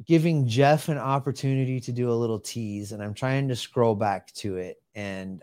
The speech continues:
I can't find it, but basically, we'll just do like this. I won't put it up on the screen, Jeff, but I,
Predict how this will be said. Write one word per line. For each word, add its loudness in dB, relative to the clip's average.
I -4
can't -2
find 0
it, -4
but -2
basically, 8
we'll 4
just 2
do -2
like -4
this. -10
I 2
won't 2
put 4
it 4
up 2
on 0
the 0
screen, -4
Jeff, 0
but -4
I, 0